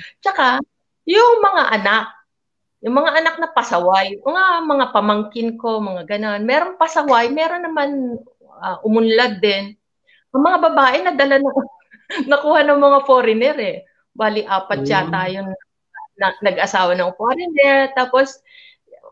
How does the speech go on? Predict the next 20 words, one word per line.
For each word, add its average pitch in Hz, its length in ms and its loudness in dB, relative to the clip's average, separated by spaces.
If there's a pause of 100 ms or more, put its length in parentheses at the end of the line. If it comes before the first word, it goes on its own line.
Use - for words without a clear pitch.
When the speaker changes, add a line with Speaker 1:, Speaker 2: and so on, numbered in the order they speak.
(220)
Speaker 1:
puro 392 240 4
mga 403 240 -2
tapos 320 320 -4
na 285 160 4
sila 277 240 -2
eh. 254 320 0
Kaya 247 480 0
walang 247 320 -4
problema 214 560 -2
na 190 320 -2
makahanap 170 480 -10
sila 180 240 -8
ng 170 160 -14
trabaho. 214 560 -2 (400)
But 311 320 0 (320)
may 330 400 0
isang 349 400 -2
pamilya 214 880 2
na, 247 80 2 (1120)
na 240 160 0